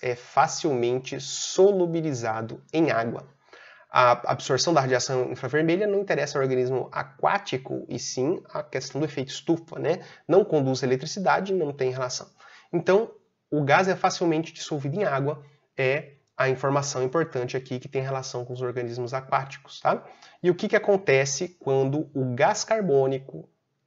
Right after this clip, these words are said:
C O dois, o que acontece quando o C O dois gasoso interage com, né, solubilizado, com, quando ele se dissolve em água? Então, eu vou ter o gás carbônico mais água líquida.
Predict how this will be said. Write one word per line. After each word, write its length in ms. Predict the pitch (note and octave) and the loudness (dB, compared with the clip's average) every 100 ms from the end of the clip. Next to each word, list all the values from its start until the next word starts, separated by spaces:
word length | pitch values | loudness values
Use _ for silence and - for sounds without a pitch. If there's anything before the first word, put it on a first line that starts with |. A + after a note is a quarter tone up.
| _ _ | _ _
C 240 | - - C#3 | -12 -6 0
O 80 | D#3 | 0
dois, 640 | B2 A#2 A2+ - - - _ _ _ | 2 0 -4 -10 -16 -18 _ _ _
o 40 | |
que 100 | - | -6
acontece 500 | C#3 F3+ E3+ B2+ B2+ | -2 -2 0 -2 -2
quando 160 | - B2 | -6 -6
o 40 | |
C 120 | - | -4
O 60 | B2+ | -4
dois 300 | A#2 A2+ A2+ | -4 -6 -2
gasoso 760 | C3+ D#3 B2 A2+ A2 A2+ B2+ - _ _ _ _ _ _ _ | 2 2 0 -2 -4 -4 -8 -8 _ _ _ _ _ _ _
interage 840 | - F3 F3 C#3+ A2+ A2+ A2 C3 - _ _ _ | -2 0 2 6 6 4 -2 -6 -12 _ _ _
com, 360 | - A#2+ A#2+ B2 - - - - - | -4 -2 -4 -8 -20 -20 -20 -16 -4
né, 280 | C3+ C#3 | -4 -4
solubilizado, 1040 | - - - F#3+ E3 D3 C#3+ A#2 A#2 A#2+ A#2 | -6 -4 4 4 4 2 -4 -2 0 0 -4
com, 140 | - | -10
quando 200 | - C3+ | -8 -6
ele 80 | C3+ | -4
se 140 | C3+ | -4
dissolve 880 | C#3+ D#3+ - - C3+ D3 C#3 A#2 A#2+ | -4 -2 -4 -4 2 4 4 -2 -8
em 200 | - B2+ | -4 -2
água? 520 | A2+ G#2+ G#2+ A#2 C3+ - - _ _ - | -2 -4 -6 -6 -8 -12 -20 _ _ -6
Então, 280 | A#2 B2+ - | -2 -2 0
eu 120 | C3 | -2
vou 140 | A2+ A#2+ | -2 -2
ter 100 | B2 | -2
o 80 | |
gás 320 | A#2 A#2+ D3+ - | 0 4 4 4
carbônico 680 | D#3+ D3+ A#2+ A#2+ A#2+ - | 0 0 0 -2 -2 -6
mais 400 | A#2 A2+ B2+ B2+ | -8 -4 -4 -2
água 400 | A#2+ A2 A2+ A#2+ - | 0 -2 -2 -8 -6
líquida. 640 | A2+ A2 G#2+ A#2+ C3 E3+ | -6 -6 -8 -4 -4 -4